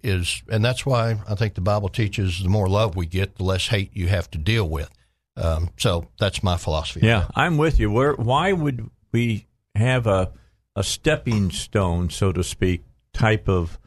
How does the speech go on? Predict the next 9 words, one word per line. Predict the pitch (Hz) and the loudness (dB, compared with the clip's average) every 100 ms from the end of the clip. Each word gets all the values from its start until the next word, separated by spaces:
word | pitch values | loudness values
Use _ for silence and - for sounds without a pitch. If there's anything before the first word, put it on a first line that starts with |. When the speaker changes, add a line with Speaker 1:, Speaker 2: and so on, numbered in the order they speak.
| _ _ _ - | _ _ _ -2
Speaker 2:
legal | 113 143 110 95 | 0 2 2 -2
system? | 87 - 87 - 80 73 | -2 -2 -2 -2 0 2
It | 107 | 2
shouldn't | - 175 139 | 0 -2 2
matter | 123 120 117 98 | 2 4 2 2
what | 95 143 - | 2 0 0
color | 139 147 139 | 0 2 2
you | 101 92 85 | 2 2 2
are. | 82 92 | 2 2